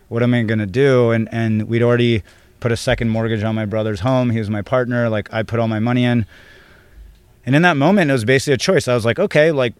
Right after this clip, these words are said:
what are my options? I can feel bad and, like,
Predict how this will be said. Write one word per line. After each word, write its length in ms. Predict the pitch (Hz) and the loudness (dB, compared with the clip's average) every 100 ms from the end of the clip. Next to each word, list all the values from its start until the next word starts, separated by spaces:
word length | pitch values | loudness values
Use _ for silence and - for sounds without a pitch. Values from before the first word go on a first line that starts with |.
| _ | _
what 160 | 127 151 | 0 2
are 40 | |
my 100 | 151 | 2
options? 340 | 156 - 113 | 0 0 -2
I 80 | 113 | -2
can 120 | 110 110 | -2 -6
feel 260 | 131 135 | -2 0
bad 400 | 117 110 110 143 120 _ _ _ _ _ _ _ _ _ _ _ _ _ _ _ _ _ _ _ _ _ | 0 0 0 -2 -10 _ _ _ _ _ _ _ _ _ _ _ _ _ _ _ _ _ _ _ _ _
and, 120 | 120 | -4
like, 180 | 120 113 | -2 -4